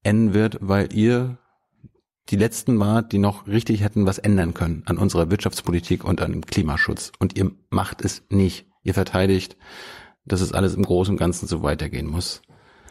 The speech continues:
Möchtest du nicht in die Geschichtsbücher irgendwann mal daran, also möchtest du nicht positiv, ähm,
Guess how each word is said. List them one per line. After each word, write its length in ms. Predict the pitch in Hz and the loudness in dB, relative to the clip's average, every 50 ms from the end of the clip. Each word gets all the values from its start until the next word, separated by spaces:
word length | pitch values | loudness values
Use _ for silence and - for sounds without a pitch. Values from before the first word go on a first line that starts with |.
| - _ _ | -20 _ _
Möchtest 400 | - 104 120 117 - 117 - - | 0 0 0 2 0 -2 0 0
du 100 | 127 127 | 2 2
nicht 260 | 143 147 143 139 - | 4 2 2 0 0
in 60 | 95 117 | 0 0
die 80 | 113 | 0
Geschichtsbücher 800 | 95 101 - - 135 - - - 123 123 123 123 113 113 - - | 0 0 -2 -2 -4 -4 -2 0 0 2 2 2 0 0 0 0
irgendwann 340 | 113 113 110 104 104 104 104 | 0 0 2 2 2 2 2
mal 320 | 101 101 98 98 95 92 | 2 2 0 0 0 0
daran, 360 | 92 95 90 101 95 98 - - _ | 0 -2 0 0 -2 -2 -4 -6 _
also 400 | - - 104 98 98 92 87 90 95 - _ _ - | -8 -6 -4 -2 -2 -4 -4 -6 -10 -16 _ _ -10
möchtest 400 | 104 107 - 120 127 117 120 127 | -10 -4 -2 -2 -2 0 0 0
du 20 | |
nicht 160 | 127 123 117 - | 0 0 0 0
positiv, 800 | - 147 151 160 139 131 - - - 101 90 92 - - - _ _ _ _ _ _ _ _ _ _ _ _ _ _ _ _ _ _ _ _ - | 2 2 4 4 2 0 -2 -2 -2 -2 -2 -4 -6 -12 -20 _ _ _ _ _ _ _ _ _ _ _ _ _ _ _ _ _ _ _ _ -2
ähm, 420 | 101 95 95 92 90 85 82 87 | 0 2 2 2 0 0 -2 -6